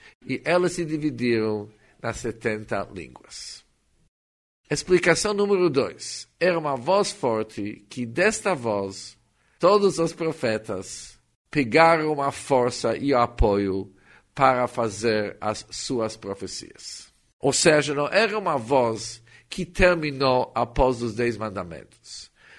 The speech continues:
mas uma voz constante que permanece eternamente. Ou seja, desta voz, todos os assuntos e revelações que foram revelados através dos profetas e sábios em cada geração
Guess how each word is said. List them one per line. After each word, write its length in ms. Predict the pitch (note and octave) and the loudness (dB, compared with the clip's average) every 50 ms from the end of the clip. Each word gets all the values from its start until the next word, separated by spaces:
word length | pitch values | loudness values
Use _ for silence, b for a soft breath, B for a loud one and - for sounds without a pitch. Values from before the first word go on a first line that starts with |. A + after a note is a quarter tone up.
| b | b
mas 320 | _ - C3 C3+ C3+ C3+ A#2+ | _ -2 0 2 2 2 0
uma 200 | C#3 B2+ C3 B2 | 0 0 2 0
voz 340 | A#2 A2 C3+ D#3+ F3 E3+ - | 2 2 4 4 4 4 2
constante 1000 | - E3+ F3+ E3 - - - C#3 B2+ A#2+ A#2 A#2 A#2 - A#2 A2+ A2 G#2+ G#2 A2 - - _ | -2 -8 -8 -8 -8 -4 -2 -2 0 0 -2 -4 -2 0 0 0 0 -2 -4 -10 -18 -20 _
que 160 | - - C3+ | -8 -8 -6
permanece 1000 | - - D3 B2+ A#2 A#2 A#2 A2+ A2+ C3 D#3 D#3+ D#3 - - - C#3 C3 C3 A#2+ - - | -2 0 0 0 0 -2 -4 -4 -2 0 0 0 0 -2 -4 -2 -2 -2 -2 -4 -6 -8
eternamente. 880 | A2+ - - - B2+ A#2+ A2+ A2 G2+ E2+ C#2+ A1 G1+ - - - - - _ _ _ _ b b b | -8 -8 -6 -4 -4 -4 -2 -4 -6 -6 -10 -14 -18 -20 -20 -20 -20 -20 _ _ _ _ b b b
Ou 140 | _ D3+ C#3 | _ -2 0
seja, 600 | - - - C3 A#2 A2+ A2 A2+ G#2+ G2+ G2+ - - - _ _ | 0 2 2 2 2 2 2 0 -4 -4 -6 -8 -16 -20 _ _
desta 420 | A#2+ D#3+ F#3+ G#3+ - - G#3 F#3 | 2 4 4 4 4 4 4 4
voz, 500 | D#3+ B2 B2 A#2 A2+ G#2+ G#2 G#2 G2+ - - _ | 4 4 4 4 4 4 2 0 -4 -8 -14 _
todos 460 | - D#3+ E3 F#3+ F3+ G3+ F#3+ D#3+ F3 | 2 4 4 4 2 0 -4 -4 -4
os 100 | F3 D#3+ | -2 -2
assuntos 960 | E3 D3 - - - - D#3+ C3 A2 - - - - - - - - - - _ _ _ _ _ _ _ _ _ _ _ | -2 -2 -2 -4 -6 -6 -6 -6 -8 -10 -14 -18 -16 -16 -16 -16 -16 -18 -20 _ _ _ _ _ _ _ _ _ _ _
e 100 | C3 C#3 | -4 -2
revelações 1040 | C3 C#3+ E3 F#3 E3 E3+ D#3+ D#3 C#3+ C3+ - - - B2+ G#2+ F#2 D2+ A#1 - - - | 2 4 4 4 4 2 2 2 0 0 0 -2 -2 -2 -2 -4 -6 -12 -14 -16 -14
que 160 | - - C3 | -10 -10 -10
foram 400 | - - - D#3+ F3 F3+ F3+ F3 | -8 0 2 2 2 2 2 -2
revelados 680 | E3 D3+ D3+ C3+ C3+ C3+ C3+ C#3+ D3+ D#3 C#3+ D3+ C#3 C#3 | 0 -2 0 0 0 0 0 0 0 0 0 -2 -2 -2
através 640 | B2+ B2 - C3 B2 B2 A2+ A#2+ D3 D3 D3 C3 - | -2 -2 0 0 0 0 2 2 2 2 2 2 0
dos 180 | - D3+ C3+ | -2 -4 -4
profetas 920 | - - C3 B2 A#2+ - - D3 C3 A#2 - - - - - - - - - - | -4 -6 -6 -6 -4 -2 0 0 0 0 -2 -10 -16 -14 -16 -16 -16 -16 -10 -8
e 80 | C#3 | -8
sábios 760 | C#3 - - - D#3+ D3+ C#3 B2 F#2 C2+ - - - - - - | -8 -6 -4 0 4 4 4 4 2 -2 -8 -12 -12 -12 -14 -14
em 120 | - A#2 A#2 | -14 -14 -12
cada 340 | - - D3 F3+ F3+ F3+ F3 | -6 -2 -2 0 0 0 0
geração 720 | D3+ F3 F3+ E3+ F3 F3+ F3 - - A#2+ G#2+ G#2+ G2+ G2+ | 0 0 2 2 2 2 0 -2 -4 -4 -4 -4 -8 -10